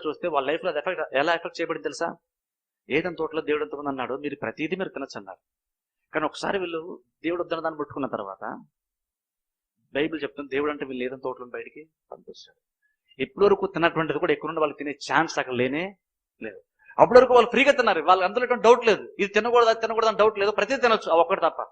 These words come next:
వాళ్ళు ఆ ఫస్ట్ ఆ దాన్ని టచ్ చేసిన తర్వాత అప్పుడు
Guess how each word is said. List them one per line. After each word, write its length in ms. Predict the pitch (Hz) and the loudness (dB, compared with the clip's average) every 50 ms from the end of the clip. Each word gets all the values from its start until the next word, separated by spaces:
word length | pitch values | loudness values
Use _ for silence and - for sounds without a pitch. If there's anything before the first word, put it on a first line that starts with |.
| _ _ _ _ _ _ _ _ _ _ _ _ _ _ _ _ _ _ _ _ | _ _ _ _ _ _ _ _ _ _ _ _ _ _ _ _ _ _ _ _
వాళ్ళు 200 | - 131 135 135 | -6 -6 -4 -4
ఆ 140 | 131 123 127 123 | -4 -4 -6 -6
ఫస్ట్ 300 | - 123 135 - - - - | -4 -6 -8 -8 -8 -6 -4
ఆ 100 | 123 123 | -2 -2
దాన్ని 520 | 120 - 131 139 156 170 185 185 185 185 | 0 0 2 2 2 0 -2 -4 -10 -16
టచ్ 360 | 170 - 165 - _ - - | -14 -14 -14 -14 _ -10 -8
చేసిన 320 | 202 196 180 - - 156 139 | -6 -6 -6 -8 -10 -12 -10
తర్వాత 460 | - 131 123 120 110 104 101 - 131 143 151 156 - - _ _ _ _ _ _ _ _ _ _ _ _ _ _ _ _ - | -8 -8 -6 -6 -6 -6 -6 -6 -8 -8 -8 -8 -12 -16 _ _ _ _ _ _ _ _ _ _ _ _ _ _ _ _ -6
అప్పుడు 240 | - 123 - - 180 | -6 -4 -4 -2 -4